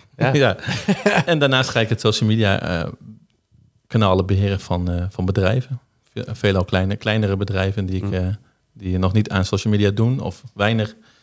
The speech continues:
Speaker 2: die ga ik daarin begeleiden.
Speaker 1: Leuk. Spannend ook wel.
Speaker 2: Ja, zeker. Ja. Ja, op, eh, het valt een, een inkomen weg. Tenminste,
Speaker 1: Ja.
Speaker 2: een vast inkomen.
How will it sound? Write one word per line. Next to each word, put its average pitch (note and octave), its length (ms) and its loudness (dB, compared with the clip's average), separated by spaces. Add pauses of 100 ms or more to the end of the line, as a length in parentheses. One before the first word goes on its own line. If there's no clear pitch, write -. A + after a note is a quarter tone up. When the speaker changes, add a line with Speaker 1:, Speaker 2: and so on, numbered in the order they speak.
(260)
Speaker 2:
die - 100 -16
ga - 140 -2
ik F2+ 140 0
daarin F2+ 260 2
begeleiden. F#2 480 -4 (680)
Speaker 1:
Leuk. - 340 -2 (1000)
Spannend D3 440 0
ook D3 140 0
wel. A2 300 0 (280)
Speaker 2:
Ja, G#2+ 240 2
zeker. A#2 460 2
Ja. G#2 300 2 (240)
Ja, G#2 200 -8
op, - 160 -10
eh, G2 580 0 (500)
het - 120 -20
valt G2+ 200 0
een, G#2 180 -2
een F#2+ 160 -4
inkomen G#2+ 420 2
weg. G2 200 0 (160)
Tenminste, - 360 0
Speaker 1:
Ja. B2 140 4
Speaker 2:
een G2+ 120 -2
vast - 240 -4
inkomen. G2 500 -4